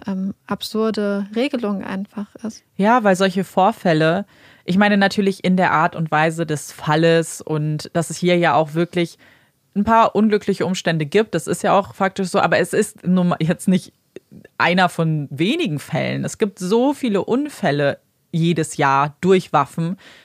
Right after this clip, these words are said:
Speaker 2: den Menschen irgendwie nicht immer
Speaker 1: Und auch
Speaker 2: sterben,
Speaker 1: Kinder.
Speaker 2: aber ja, oder genau. Und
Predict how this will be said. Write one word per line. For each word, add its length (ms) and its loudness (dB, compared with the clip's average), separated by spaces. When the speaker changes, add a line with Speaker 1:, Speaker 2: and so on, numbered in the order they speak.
Speaker 2:
den 100 2
Menschen 400 0
irgendwie 440 0
nicht 180 -2
immer 120 2
Speaker 1:
Und 40 4
auch 120 2
Speaker 2:
sterben, 380 4
Speaker 1:
Kinder. 180 4
Speaker 2:
aber 200 0
ja, 260 4
oder 140 0
genau. 380 2
Und 260 -2